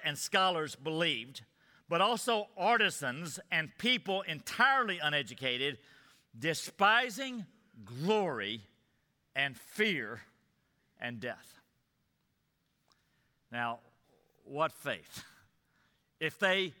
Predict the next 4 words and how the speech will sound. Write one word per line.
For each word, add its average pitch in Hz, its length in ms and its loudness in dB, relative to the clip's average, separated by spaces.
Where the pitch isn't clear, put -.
despise - 1400 -4
glory 110 560 -2
and 143 200 -2
fear 151 640 0